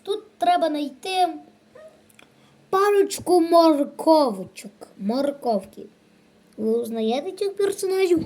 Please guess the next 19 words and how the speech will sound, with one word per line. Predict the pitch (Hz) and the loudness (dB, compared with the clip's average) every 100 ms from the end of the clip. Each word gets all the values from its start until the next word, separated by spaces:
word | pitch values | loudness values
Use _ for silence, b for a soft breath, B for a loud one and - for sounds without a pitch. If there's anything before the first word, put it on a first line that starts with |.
| - | -6
а? | 330 - _ _ - | -10 -12 _ _ -14
Знаєте? | 240 247 302 - 262 214 - _ _ _ _ _ _ _ b b - | -6 -4 -4 -6 -10 -10 -14 _ _ _ _ _ _ _ b b -16
Може, | 220 214 269 | -10 -8 -6
ви | 285 294 | -2 -4
в | 247 | -4
якоїсь | 254 - 247 240 | -8 -6 -6 -4
ігрі | 214 208 - 180 190 | -4 -6 -8 -20 -16
бачили | 196 190 196 - 208 190 185 190 | -14 -14 -16 -18 -16 -16 -18 -20
їх? | 185 - - _ _ _ _ | -20 -20 -20 _ _ _ _
Хоррор | - - - 175 196 233 240 233 233 | -20 -20 -16 -8 -6 -4 -6 -8 -6
в | 226 254 - _ - | -4 -6 -8 _ -8
ігрі. | 254 226 254 262 262 247 226 - _ _ _ _ _ - - _ - | -6 -4 -2 -4 -6 -8 -10 -14 _ _ _ _ _ -20 -20 _ -14
Де | 202 202 202 | -10 -10 -10
там | 196 190 - | -14 -14 -16
треба | 190 190 185 185 180 - _ _ _ _ _ - 214 | -12 -12 -12 -14 -16 -20 _ _ _ _ _ -16 -14
от | 208 - _ - | -14 -16 _ -4
цей | 330 294 220 - - _ | 0 2 0 -10 -20 _
писати | - 339 - 311 311 285 | -2 0 2 0 0 -2
всяку | 220 - 294 294 285 277 | -6 -6 -2 -2 -2 -6